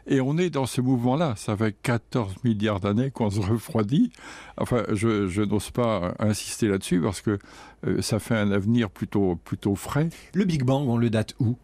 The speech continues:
Speaker 1: Bah, le Big Bang, euh, c'est une manière de, de parler, mais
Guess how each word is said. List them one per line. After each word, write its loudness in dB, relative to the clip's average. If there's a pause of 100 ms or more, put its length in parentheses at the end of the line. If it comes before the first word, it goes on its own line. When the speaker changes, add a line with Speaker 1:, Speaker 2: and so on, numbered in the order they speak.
(180)
Speaker 1:
Bah, 2
le 4
Big 0
Bang, 2
euh, 2
c'est -2
une 2
manière 2
de, 2
de 0
parler, 2
mais 2